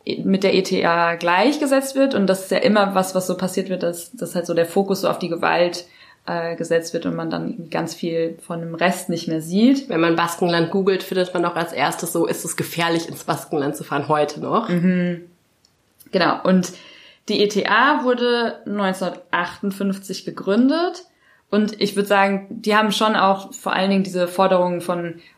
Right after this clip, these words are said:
Speaker 1: Unabhängigkeit und Sozialismus sehr stark verbunden. Also ich glaub, das war vorher nicht so, nicht so eine präsente Kombination, oder?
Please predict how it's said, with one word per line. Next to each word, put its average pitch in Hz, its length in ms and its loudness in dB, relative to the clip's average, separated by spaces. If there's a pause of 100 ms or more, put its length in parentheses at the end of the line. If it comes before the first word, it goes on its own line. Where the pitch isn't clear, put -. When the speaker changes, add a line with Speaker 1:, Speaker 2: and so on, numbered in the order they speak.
Speaker 1:
Unabhängigkeit 180 840 2
und 165 120 2
Sozialismus 170 800 2
sehr 160 360 0
stark 147 320 0
verbunden. 143 360 0
Also 143 140 0
ich 151 100 -4
glaub, 160 140 0
das - 140 -12
war 160 100 2
vorher 160 360 2
nicht 151 280 0
so, 147 360 -2
nicht 160 260 -2
so 156 80 -2
eine 143 240 -2 (160)
präsente 143 560 -2
Kombination, - 720 -6
oder? 233 360 2